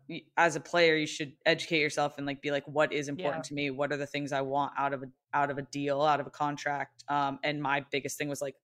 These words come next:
Speaker 1: if I'm coming to Gotham, like, I'm staying in Gotham. I don't want to be used as a, you know, bargaining chip in anywhere. I wanna be here. I wanna be committed to this place. And so that's why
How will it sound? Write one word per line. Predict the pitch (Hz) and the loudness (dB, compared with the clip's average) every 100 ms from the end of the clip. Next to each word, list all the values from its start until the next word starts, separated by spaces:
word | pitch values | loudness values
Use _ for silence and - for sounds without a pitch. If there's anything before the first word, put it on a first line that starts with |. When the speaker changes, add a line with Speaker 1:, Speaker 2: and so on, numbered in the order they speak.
| _ | _
Speaker 1:
if | - | -2
I'm | 160 180 | 0 0
coming | 196 | -2
to | 160 | 0
Gotham, | 151 156 143 147 | 2 2 0 -8
like, | 143 - | -8 -8
I'm | 143 135 | -8 -8
staying | - - 160 143 | -10 0 0 0
in | 131 | -4
Gotham. | 143 143 143 143 | -8 -6 -6 -4
I | |
don't | 143 147 | -4 -2
want | 151 143 139 _ _ _ _ _ _ | 0 0 -2 _ _ _ _ _ _
to | 175 | -6
be | 160 | -6
used | 147 151 147 143 | -2 0 0 0
as | 147 139 | -2 0
a, | 143 135 135 - | 0 -2 -4 -8
you | 139 | -6
know, | 135 127 127 _ _ _ _ | -4 -6 -10 _ _ _ _
bargaining | 147 147 147 143 139 | 0 0 0 -4 -4
chip | - 139 - | -2 -2 0
in | 139 131 131 - _ _ _ _ - | -4 -4 -10 -14 _ _ _ _ -6
anywhere. | 147 139 135 139 | -2 2 2 4
I | 143 | 4
wanna | 139 135 | 2 0
be | 143 143 | -4 -2
here. | 143 143 143 135 | 2 2 2 0
I | |
wanna | 135 131 131 - _ _ - | -2 -4 -8 -10 _ _ -6
be | 147 | -6
committed | 147 147 127 143 | -4 -6 -6 -8
to | |
this | 131 131 | -12 -12
place. | - 135 135 - | -6 -6 -6 -8
And | 135 131 - | -10 -12 -16
so | - 127 | -12 -6
that's | 127 - | -6 -6
why | - - - | -8 -6 -8